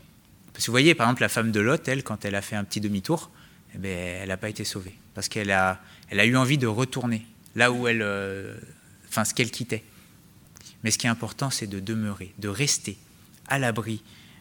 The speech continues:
du Très-Haut. Enfin, pour finir, il nous est dit qu'il n'y a plus aucune,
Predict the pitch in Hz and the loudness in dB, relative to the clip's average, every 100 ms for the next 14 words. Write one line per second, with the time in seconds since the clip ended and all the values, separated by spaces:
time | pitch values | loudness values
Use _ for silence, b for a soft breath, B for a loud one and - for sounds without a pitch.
0 | - 95 107 - 92 82 - - - - | -12 -8 -6 -6 -8 -12 -18 -20 -20 -20
1 | B B 113 151 151 135 - 120 143 139 | B B 2 4 4 0 0 0 2 2
2 | 123 117 113 123 165 - B B - 127 | 2 2 0 0 -2 -4 B B -8 -2
3 | 127 135 151 135 131 - 196 196 - - | 2 4 4 2 2 10 10 10 4 -6
4 | - 214 - - 110 | 2 2 2 -4 -4